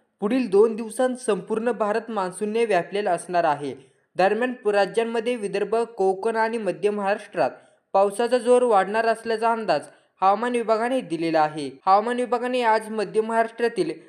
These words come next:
पुणे, सातारा आणि संपूर्ण विदर्भात येलो अलर्ट दिलेला आहे. खानदेश आणि मराठवाड्यातील छत्रपती संभाजीनगर, जालना, बीड, परभणी, नांदेड आणि हिंगोली या जिल्ह्यांना येलो अलर्ट दिलेला आहे.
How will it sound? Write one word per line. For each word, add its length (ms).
पुणे, 300
सातारा 500
आणि 220
संपूर्ण 480
विदर्भात 480
येलो 360
अलर्ट 280
दिलेला 400
आहे. 280
खानदेश 440
आणि 160
मराठवाड्यातील 840
छत्रपती 520
संभाजीनगर, 760
जालना, 500
बीड, 380
परभणी, 520
नांदेड 540
आणि 340
हिंगोली 580
या 120
जिल्ह्यांना 540
येलो 300
अलर्ट 280
दिलेला 400
आहे. 260